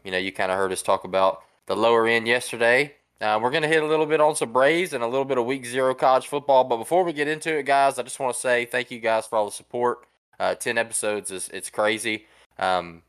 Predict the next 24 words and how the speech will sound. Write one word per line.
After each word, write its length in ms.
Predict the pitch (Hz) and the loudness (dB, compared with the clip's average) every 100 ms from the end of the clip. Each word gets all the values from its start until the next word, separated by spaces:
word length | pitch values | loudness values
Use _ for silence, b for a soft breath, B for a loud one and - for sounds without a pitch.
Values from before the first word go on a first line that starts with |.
| _ - | _ 0
our 120 | 107 | 2
podcast 600 | 123 107 - 107 104 - | 2 0 0 0 0 -4
and 120 | 92 | -6
our 120 | 90 | -6
show 300 | - 104 101 | -6 -6 -6
in 100 | 95 | -6
general 280 | 95 101 95 | -8 -4 -6
has 80 | - | -6
been 140 | 92 | -6
very, 400 | 95 101 98 92 _ _ _ - | -2 0 0 -4 _ _ _ -12
w-, 160 | 82 | -8
it, 220 | 85 104 | -8 -8
it, 120 | 98 95 | -8 -2
the, 240 | 95 90 - | -2 -2 -4
the 120 | 95 | -4
reception's 520 | 92 113 107 104 87 | -2 -2 -2 -8 -14
been 140 | 95 | -10
amazing 520 | 87 92 110 113 107 107 b b b | -4 0 0 0 -6 -8 b b b
and 100 | 90 | -10
the 40 | 87 | -4
feedback's 480 | 110 104 101 98 | -4 0 2 0
been 160 | - 87 | -2 -2
great. 340 | 98 98 95 | 2 2 0
So, 380 | - 95 90 87 | -2 -2 -2 -4